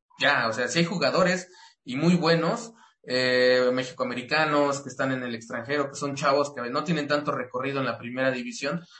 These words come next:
pero pues como no son mediáticos, no les dan la oportunidad. Entonces yo no creo que haya una, una crisis, simplemente el Tata tiene siempre que agarrar a los mismos, a las vacas sagradas,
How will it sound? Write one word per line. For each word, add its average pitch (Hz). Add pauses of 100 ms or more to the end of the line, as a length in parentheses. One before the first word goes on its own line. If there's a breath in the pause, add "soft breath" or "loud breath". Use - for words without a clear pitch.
(140 loud breath)
pero 131
pues 139
como 147
no 185
son 190
mediáticos, 175
no 151
les 151
dan 147
la 143
oportunidad. 139
Entonces 135
yo 170
no 214
creo 165
que 139
haya 135
una, 120
una 143
crisis, 156 (200 soft breath)
simplemente 147
el 131
Tata 135
tiene 131
siempre 131
que 120
agarrar 110
a 135
los 117
mismos, 135
a 107
las 110
vacas 131
sagradas, 127